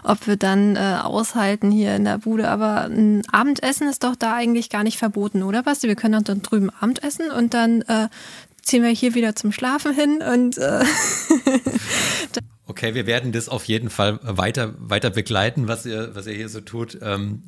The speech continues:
Speaker 2: wir haben noch viele weitere Fragen auch bekommen, also vor allem was die Renovierung angeht.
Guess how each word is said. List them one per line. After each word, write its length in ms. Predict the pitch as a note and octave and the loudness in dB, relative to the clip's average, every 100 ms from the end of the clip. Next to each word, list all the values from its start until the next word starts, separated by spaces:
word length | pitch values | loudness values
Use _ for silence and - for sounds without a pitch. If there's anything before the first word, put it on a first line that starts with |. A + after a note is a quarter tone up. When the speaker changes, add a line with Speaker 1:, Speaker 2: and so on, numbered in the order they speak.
| - - | -20 -18
Speaker 2:
wir 160 | - A2 | -4 0
haben 80 | C3+ | 2
noch 120 | C#3+ | 0
viele 500 | - - D#3+ E3+ C#3 | -4 -2 2 2 2
weitere 300 | A#2 C#3+ B2+ | 2 0 0
Fragen 340 | A#2 B2+ C3 | 0 2 2
auch 180 | B2 B2 | 0 -2
bekommen, 540 | - C3 C3 B2+ B2+ A#2 | -2 0 2 2 2 0
also 180 | G2+ | -2
vor 140 | G2 G#2 | -2 -2
allem 160 | A2+ | 0
was 160 | A#2 G#2+ | -2 -2
die 80 | A2+ | -4
Renovierung 520 | A2+ A2 A#2 C3+ B2+ | -2 -2 -2 0 -2
angeht. 480 | A2 B2 A#2+ B2 | -2 -2 0 0